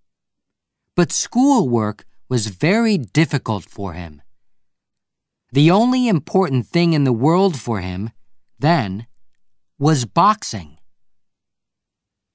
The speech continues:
In six years, he had one hundred and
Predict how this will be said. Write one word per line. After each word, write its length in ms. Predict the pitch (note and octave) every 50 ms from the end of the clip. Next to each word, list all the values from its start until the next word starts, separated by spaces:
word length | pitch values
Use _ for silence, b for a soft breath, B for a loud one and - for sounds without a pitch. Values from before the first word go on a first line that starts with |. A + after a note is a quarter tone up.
| _ _ _ _ _ _ _ _ _ _ _ _ _ _ _ _ _ _ _ _ -
In 200 | F#3 F#3 F#3+ E3+
six 440 | - - - D4+ D4 - - -
years, 540 | F#3 F3+ F3 D#3 B2+ A2 G2+ G2+ A2+ - - - - _ - - _ _ _
he 160 | - F3 F#3
had 320 | D#3 D#3 E3+ D#3 C#3 A#2+
one 300 | A2+ A2+ D#3 F#3+ A3 A3
hundred 420 | F#3+ - G3+ G3 F#3+ F3 F3 D#3+ C3
and 160 | B2+ C3+